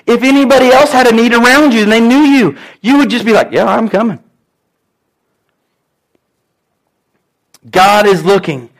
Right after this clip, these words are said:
for those who have their hearts connected with His and who will be willing to connect with the hearts of others.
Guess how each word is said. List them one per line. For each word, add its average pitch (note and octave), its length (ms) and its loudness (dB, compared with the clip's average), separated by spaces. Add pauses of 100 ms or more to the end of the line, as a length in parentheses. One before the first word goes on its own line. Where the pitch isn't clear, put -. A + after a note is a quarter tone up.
(220)
for C#3+ 160 -8
those F3+ 600 0 (300)
who D3+ 140 -2
have E3 240 -2
their F3 140 -2
hearts E3 320 -4
connected D3 580 -6
with B2 160 -10
His G3 600 -4 (3500)
and C#3+ 320 -4
who D3 180 -6
will D3 120 -2
be C#3+ 140 -4
willing C#3 360 -2
to - 80 -16
connect C3 460 -10 (300)
with B2+ 140 -12
the - 100 -16
hearts - 460 -14 (340)
of A#2+ 160 -12
others. - 500 -18